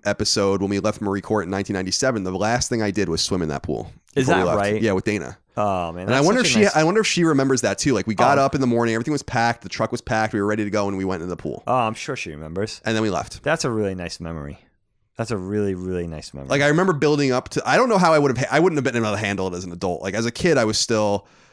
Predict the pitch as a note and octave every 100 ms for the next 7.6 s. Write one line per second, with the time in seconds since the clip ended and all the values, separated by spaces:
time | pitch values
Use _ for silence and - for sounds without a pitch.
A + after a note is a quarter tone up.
0 | _ _ - A2+ G#2 A2 G2 A2 A2+ G2+
1 | F2+ F2+ F#2 F#2 G2 A#2 G2+ F#2 E2+ D2+
2 | F2+ E2 D#2 D#2+ D#2+ D#2 F2 D#2 D#2+ -
3 | - - _ _ _ _ - C3+ D3 E3+
4 | D#3+ C3+ B2 - C3 B2 A#2 G#2+ G2+ G#2+
5 | G2 F#2 G#2 G2+ F#2+ F#2 F2 G2 G2+ F#2+
6 | F#2+ - G#2 G2 F#2 F2+ F#2+ F#2+ G#2+ F#2+
7 | G2 F#2+ F#2+ F#2+ - -